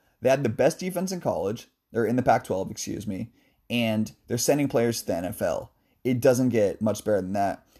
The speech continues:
And these aren't no-name players, um, from the secondary. You got Marcus Peters, Desmond Trufant, Kevin King, Taylor Rapp, and Budda Baker. And there's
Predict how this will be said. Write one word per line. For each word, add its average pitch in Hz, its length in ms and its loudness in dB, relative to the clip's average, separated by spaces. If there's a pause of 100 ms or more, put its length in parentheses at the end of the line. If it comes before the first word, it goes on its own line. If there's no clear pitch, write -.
And 120 120 -2
these 160 160 0
aren't 147 220 2
no-name 113 380 2
players, 113 500 -2
um, 101 240 -4
from 107 160 -8
the 95 80 -6
secondary. 95 480 -4
You 101 60 -8
got 101 120 0
Marcus 113 320 0
Peters, 139 500 0 (240)
Desmond 113 300 2
Trufant, 117 480 -2 (300)
Kevin 113 300 2
King, 113 400 2 (240)
Taylor 117 300 4
Rapp, 95 400 -2 (180)
and 117 100 -2
Budda 107 240 -2
Baker. 95 380 -6
And 123 140 2
there's 127 200 2